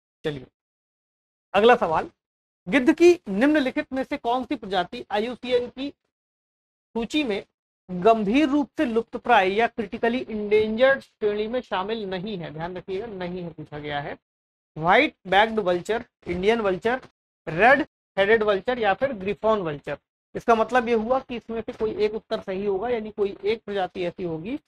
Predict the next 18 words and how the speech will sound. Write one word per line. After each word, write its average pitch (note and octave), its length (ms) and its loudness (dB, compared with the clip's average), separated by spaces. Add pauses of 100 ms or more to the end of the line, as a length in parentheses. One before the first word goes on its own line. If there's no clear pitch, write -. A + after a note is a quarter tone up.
(320)
जो G3+ 100 -6
critically G#3 480 -4
endangered G3+ 460 -4
नहीं F3 220 -6
होगी G#3 240 -6
और B3 140 0
बाकी A3 300 0
की - 80 -20
प्रजातियां F3 460 -4
critically F3 460 -8
endangered E3 520 -6
होंगी। D3 360 -10 (420)
इसका G3 200 -4
सही A3 200 0
जवाब A3+ 180 2
क्या A3 180 0
है? A#3 140 -2
option B3 520 -6